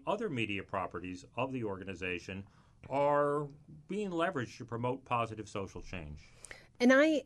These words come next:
Speaker 2: I have found this to be such an exciting part of Emerson's work. The Atlantic, Macro,
Speaker 1: Yeah.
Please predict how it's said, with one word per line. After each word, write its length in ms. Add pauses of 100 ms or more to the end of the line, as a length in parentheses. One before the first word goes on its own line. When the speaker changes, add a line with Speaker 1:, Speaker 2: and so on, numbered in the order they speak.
Speaker 2:
I 180
have 160
found 280
this 160
to 100
be 140
such 440 (400)
an 120
exciting 560
part 240
of 100
Emerson's 500
work. 380
The 160
Atlantic, 680 (1000)
Macro, 840
Speaker 1:
Yeah. 180